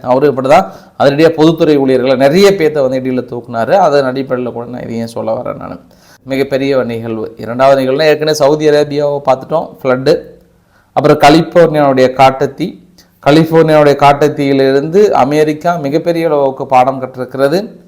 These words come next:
மிகப்பெரிய அளவுக்கான இழப்புகளை சந்தித்திருக்கிறது. அதை பத்தின பதிவுகள் நம்ம நிறைய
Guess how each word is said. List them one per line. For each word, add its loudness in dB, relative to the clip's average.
மிகப்பெரிய 4
அளவுக்கான 4
இழப்புகளை 4
சந்தித்திருக்கிறது. -4
அதை 2
பத்தின 2
பதிவுகள் 2
நம்ம -2
நிறைய 4